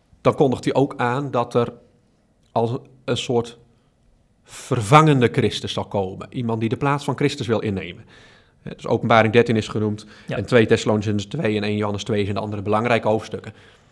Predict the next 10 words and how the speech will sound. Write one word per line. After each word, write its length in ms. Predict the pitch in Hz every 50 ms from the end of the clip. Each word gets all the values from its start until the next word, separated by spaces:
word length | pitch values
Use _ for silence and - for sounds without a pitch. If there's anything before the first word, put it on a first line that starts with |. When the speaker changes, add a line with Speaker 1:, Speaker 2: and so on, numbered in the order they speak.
| _ - -
Speaker 1:
Maar 120 | 113 110
bijvoorbeeld 300 | 104 101 120 113 107 117
ook 60 | 104
het 80 | 110 107
boek 140 | 110 104 101
Daniel. 600 | 117 113 113 110 107 104 101 104 104 - - - _ _ _ _ _ _ _ _ _ _ _ _ _ _ _ _ _ - - - - - - - - _ _ _ _ _
Eh, 320 | - 120 104 101 98 95 95 - - - - - -
dus 120 | - 113 104
wat, 260 | 120 120 - - - - _ _ _ _ _ _ _ _ _ _ _ _ _ _ _ _ _ _ _ _ _ _ _ _ _ _ _ _ _ _ _ _
wat 260 | - 143 127 107 -